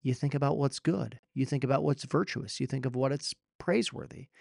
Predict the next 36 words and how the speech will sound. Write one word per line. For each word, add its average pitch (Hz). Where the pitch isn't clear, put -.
because 151
you're 143
not 180
sitting 143
out 131
here 135
thinking, 131
"How 160
can 180
I 147
just 131
deconstruct 170
them?" 123
But 151
you're 208
sitting 180
out 131
here 135
need 139
to 139
be 143
thinking 143
about, 135
"How 147
can 151
I 135
build 127
something 123
for 110
God?" 80
It's 151
important 175
to 131
tear 139
down 131
strongholds, 127